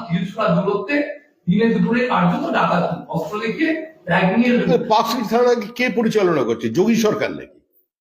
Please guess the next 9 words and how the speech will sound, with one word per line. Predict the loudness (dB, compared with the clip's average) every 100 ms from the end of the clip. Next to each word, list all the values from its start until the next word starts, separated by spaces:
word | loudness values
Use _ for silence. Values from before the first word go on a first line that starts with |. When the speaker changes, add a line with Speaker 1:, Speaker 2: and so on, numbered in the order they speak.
| _ _ _ _ _ _ _ _ _ _ 0
Speaker 2:
পার্ক | 0
স্ট্রিট | -2 -6
থানা | 0 2
পরিচালিত | 2 0 0 0 0 2
হচ্ছে, | 0 2 2 2 0 -14 -20 -8
এ, | 0 0 0 -10 -14 -8
আমাদের | 0 2 2 2 -2 -8 -20 _ _ _ _ _ -2
পশ্চিমবঙ্গের | -2 0 0 2 2 0 -2 -12 -20 _ _ _ _ _ _
থেকে। | -4 -4